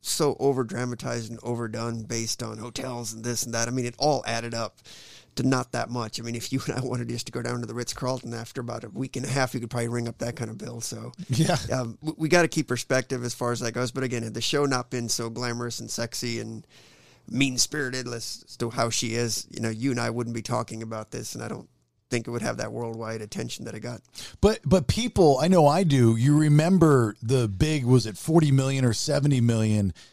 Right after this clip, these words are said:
Speaker 2: That was the last part of getting the, the art project off the ground with the dumb, dumb guy from the bank, and she's calling, you know, it's with the voice changer.
Speaker 1: Well,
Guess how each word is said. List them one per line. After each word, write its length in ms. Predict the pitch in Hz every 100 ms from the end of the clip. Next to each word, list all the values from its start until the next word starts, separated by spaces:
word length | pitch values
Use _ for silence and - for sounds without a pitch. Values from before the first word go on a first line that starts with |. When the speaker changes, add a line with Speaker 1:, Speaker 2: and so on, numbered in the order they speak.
| _ _ -
Speaker 2:
That 280 | 143 165
was 240 | 156 151 104
the 140 | 139
last 800 | 127 123 131 131 - - - - _ _
part 400 | - - 143 139 -
of 260 | 120 98
getting 560 | 98 135 135 127 120 101 - _ _ _ _ -
the, 380 | 123 120 110 101
the 140 | 113
art 260 | 120 135 120
project 480 | 139 127 120 120
off 220 | 127 113 -
the 80 |
ground 460 | 113 110 135 131 120
with 180 | 110 -
the 80 | 110
dumb, 300 | 98 127 120
dumb 400 | 120 110 107 - - _ _
guy 240 | 127 123
from 180 | 123 120
the 80 | 104
bank, 480 | 87 135 147 131 113
and 140 | 110
she's 220 | - 107
calling, 460 | - 143 131 131 120
you 120 | 113
know, 100 | 110
it's 180 | 110 120 113
with 440 | - 120 - 113 -
the 60 | 110
voice 540 | 107 151 127 - -
changer. 340 | - 151 139 117 -
Speaker 1:
Well, 160 | - 143